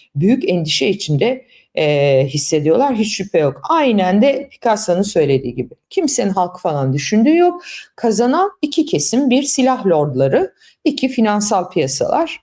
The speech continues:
Bu yani. E, yani hani, e, bunun dışında bir şey, e, yok.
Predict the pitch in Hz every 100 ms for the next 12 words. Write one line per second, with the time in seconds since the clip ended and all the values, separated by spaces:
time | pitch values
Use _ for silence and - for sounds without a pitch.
0 | _ _ _ - 349 269 170 127 131 -
1 | _ _ _ - 156 143 127 127 - -
2 | - - - 156 147 139 135 131 135 _
3 | _ - 143 131 - _ _ _ - 151
4 | 139 131 127 131 147 190 190 151 151 151
5 | 190 208 - 202 233 240 - 151 131 120
6 | 127 117